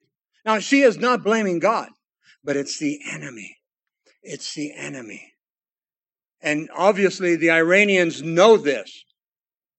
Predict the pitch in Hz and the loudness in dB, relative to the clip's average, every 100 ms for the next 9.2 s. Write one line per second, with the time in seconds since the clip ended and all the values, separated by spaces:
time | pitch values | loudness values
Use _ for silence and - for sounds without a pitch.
0 | _ _ _ - - 147 151 190 190 156 | _ _ _ -20 -12 -6 2 2 2 -6
1 | 143 156 180 180 214 247 202 160 139 _ | -8 -2 0 4 4 6 4 2 -2 _
2 | _ 156 139 127 131 185 220 190 160 - | _ -8 -8 -10 -2 2 4 4 0 -2
3 | _ _ _ _ _ _ _ _ _ 175 | _ _ _ _ _ _ _ _ _ -6
4 | 170 220 208 - 208 180 - 233 247 - | 0 0 0 2 0 0 -2 -2 -2 -4
5 | 175 135 117 - _ _ _ 139 123 190 | -6 -6 -10 -16 _ _ _ _ 0 4
6 | 254 277 285 269 180 185 165 196 240 180 | 4 4 2 2 0 -4 -2 0 0 0
7 | 180 214 220 220 190 156 190 170 147 - | -2 0 -2 -4 -4 0 0 0 -2 -10
8 | - 156 156 - 165 156 156 143 165 131 | -12 -8 -8 -6 -6 -4 -8 -8 -8 -8
9 | - - | -10 -20